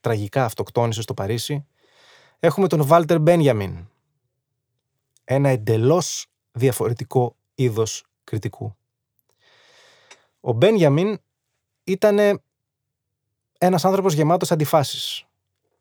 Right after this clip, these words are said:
Επηρεασμένος από τον μαρξισμό, πάρα πολύ έντονα, αλλά και από ένα είδος μυστικισμού, με πολλαπλά ενδιαφέροντα. Ενδιαφέροντα στην κοινωνιολογία, την φιλοσοφία, την πολιτική,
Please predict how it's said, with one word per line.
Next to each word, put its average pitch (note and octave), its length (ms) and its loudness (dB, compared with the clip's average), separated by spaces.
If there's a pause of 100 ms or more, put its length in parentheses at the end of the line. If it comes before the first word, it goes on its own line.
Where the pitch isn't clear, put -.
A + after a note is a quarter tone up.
(600)
Επηρεασμένος C3+ 680 2
από B2+ 120 -2
τον A#2+ 120 -2
μαρξισμό, A2+ 760 -2
πάρα A#2 220 -2
πολύ F#2 220 -10
έντονα, C3 420 -6 (100)
αλλά D3+ 280 0
και D3 140 -6
από D3+ 160 -2
ένα E3+ 140 -2
είδος E3+ 200 0
μυστικισμού, C#3+ 720 -4 (680)
με A2+ 160 -4
πολλαπλά B2+ 540 4
ενδιαφέροντα. B2 800 -4 (1500)
Ενδιαφέροντα C#3+ 540 2
στην C3+ 180 -4
κοινωνιολογία, A#2+ 1080 0 (160)
την B2 160 -2
φιλοσοφία, A#2+ 920 -4 (240)
την B2 140 -4
πολιτική, A#2 720 -4